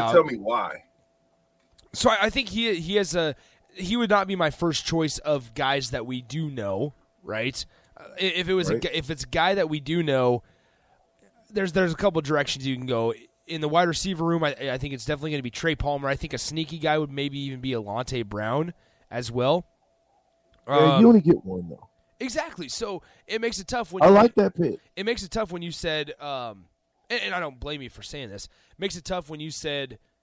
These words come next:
Speaker 1: a guy that we don't know anything about, or,
Speaker 2: Well,
Speaker 1: or
Speaker 2: when
Speaker 1: don't
Speaker 2: I say
Speaker 1: expect,
Speaker 2: that, I
Speaker 1: or don't
Speaker 2: mean,
Speaker 1: expect.
Speaker 2: we haven't, yeah, we, yeah, we, we, n-, we haven't necessarily saw him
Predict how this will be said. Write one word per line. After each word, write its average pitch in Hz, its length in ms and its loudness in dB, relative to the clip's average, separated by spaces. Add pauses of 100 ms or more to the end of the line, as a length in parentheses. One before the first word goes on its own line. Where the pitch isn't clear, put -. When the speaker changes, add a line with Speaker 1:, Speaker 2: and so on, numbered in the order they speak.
(280)
Speaker 1:
a 165 80 -6
guy 160 220 2
that 147 160 -8
we 143 160 -10 (100)
don't 147 320 -4
know 139 340 -4
anything 127 500 -12
about, 101 640 -8 (920)
or, 185 120 0
Speaker 2:
Well, 185 140 2
Speaker 1:
or 180 60 0
Speaker 2:
when 175 80 0
Speaker 1:
don't 180 180 4
Speaker 2:
I - 20 0
say 170 220 4
Speaker 1:
expect, 165 60 4
Speaker 2:
that, 123 380 4
I 139 40 2
Speaker 1:
or 147 100 4
don't 147 40 0 (120)
Speaker 2:
mean, - 40 -2
Speaker 1:
expect. 143 420 -6
Speaker 2:
we 151 120 12
haven't, 147 220 4 (580)
yeah, 190 120 6 (280)
we, 180 200 -8
yeah, 175 260 -2
we, 156 260 0
we, 156 140 0
n-, 139 280 -6
we 151 120 -8
haven't 160 360 -6
necessarily 135 680 -8
saw 123 420 -2
him 113 440 -2